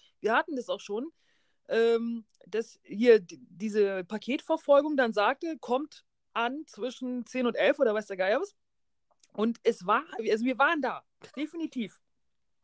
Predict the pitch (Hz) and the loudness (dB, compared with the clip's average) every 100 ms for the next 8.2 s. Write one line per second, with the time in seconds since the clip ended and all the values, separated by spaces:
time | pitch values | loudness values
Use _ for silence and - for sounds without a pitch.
0 | _ - 202 202 233 240 381 415 440 - | _ 0 2 6 6 10 8 10 8 10
1 | 415 302 466 - _ - - - - - | 8 10 10 8 _ -20 -20 -20 -20 -20
2 | - 233 247 294 285 190 233 269 262 254 | -4 2 2 2 -6 0 2 2 0 -2
3 | 226 233 214 214 220 - - 226 240 302 | -2 -4 -6 -4 -2 -2 -8 -8 -8 -8
4 | 330 285 277 262 254 269 269 240 - 214 | 0 2 2 0 -2 -2 -4 -12 -10 -10
5 | 214 190 - 208 202 208 190 175 _ _ | -8 -10 -10 -8 -6 -6 -8 -10 _ _
6 | _ _ _ _ _ _ - 180 170 208 | _ _ _ _ _ _ -16 -12 -8 -8
7 | 185 180 170 151 170 - 262 262 370 _ | -8 -10 -6 -6 -6 -6 -8 -8 -12 _
8 | _ | _